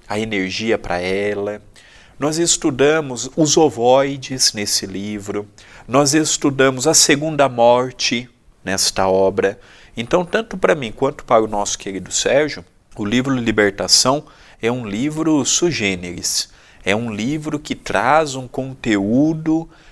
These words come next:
que traz um entendimento, que traz uma vertente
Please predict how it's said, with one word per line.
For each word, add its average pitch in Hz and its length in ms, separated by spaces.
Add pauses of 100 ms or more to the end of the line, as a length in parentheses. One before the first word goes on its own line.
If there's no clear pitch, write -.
(140)
que - 140
traz 139 560
um 123 80
entendimento, 120 1300 (300)
que 117 140
traz 127 500
uma 123 240
vertente 117 1080